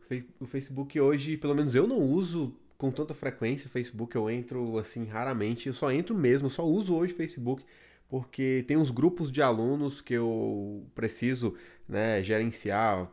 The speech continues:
tirar dúvida das pessoas, e só por isso eu uso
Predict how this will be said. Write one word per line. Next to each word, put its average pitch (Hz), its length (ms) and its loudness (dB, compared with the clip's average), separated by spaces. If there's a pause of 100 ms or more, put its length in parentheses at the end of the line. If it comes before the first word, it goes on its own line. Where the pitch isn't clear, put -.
tirar 107 200 2
dúvida 104 260 -2
das 104 160 -2
pessoas, 107 420 -4
e 117 40 -8
só 180 260 0
por 220 240 -2
isso 160 240 -2
eu 165 100 2
uso 139 340 -2